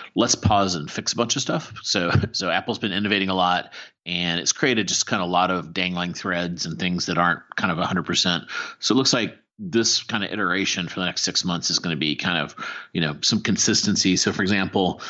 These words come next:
I always have trouble going between my phone and my iPad because the U I is totally different 'cause I have a, a ten and, you know, it's different than the operating system on the iPad. They're gonna integrate a lot more of the stuff on the Mac,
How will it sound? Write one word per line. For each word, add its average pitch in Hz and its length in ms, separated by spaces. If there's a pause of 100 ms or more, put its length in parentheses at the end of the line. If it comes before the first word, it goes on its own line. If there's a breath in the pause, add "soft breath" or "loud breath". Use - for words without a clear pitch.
(280 loud breath)
I 110 100
always 117 180
have 95 220
trouble 90 280
going 92 240
between 92 240
my 82 140
phone 95 260
and 87 100
my 82 300
iPad 82 300
because - 240
the 90 80
U 90 200
I 87 180
is 82 200
totally 80 280
different 78 340
'cause 82 160
I 80 80
have 85 200
a, 76 220 (340 loud breath)
a - 60
ten 92 420
and, 78 380
you 98 100
know, 82 120
it's 85 180
different 90 320
than 80 380
the 80 80
operating 78 320
system - 340
on 76 240
the 65 60
iPad. 110 720 (580 loud breath)
They're 98 80
gonna 104 80
integrate 104 280
a 87 60
lot 90 220
more 95 100
of 92 60
the 92 60
stuff - 260
on 78 100
the 76 80
Mac, 107 400